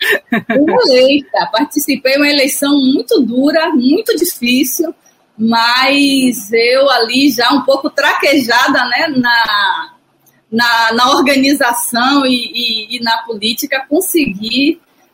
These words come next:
é, sensibilizar os colegas e ganhei essa eleição. Então, antes de, é, passar, me preparar para fazer o vestibular da escola técnica, eu tive aí essa militância,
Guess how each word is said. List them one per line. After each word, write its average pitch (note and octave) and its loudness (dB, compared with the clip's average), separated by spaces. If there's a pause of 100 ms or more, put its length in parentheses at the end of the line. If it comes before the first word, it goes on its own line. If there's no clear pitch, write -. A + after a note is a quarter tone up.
é, G3+ 0
sensibilizar A#3+ 0
os - -4
colegas G#3+ -2
e B3 -6
ganhei B3 -2
essa C4 -2
eleição. C#4 0
Então, D4 0 (500)
antes E4 2 (120)
de, A#3+ 0 (320)
é, G3 0
passar, A#3 0
me A#3 -2
preparar F#3+ -2
para G#3+ 0 (1500)
fazer A#3 2
o C4+ 4
vestibular G#3 0
da G#3+ 0
escola G#3 -4
técnica, A3 -4
eu B3+ 0
tive B3+ -2
aí A3 0
essa A#3+ -2
militância, B3+ -2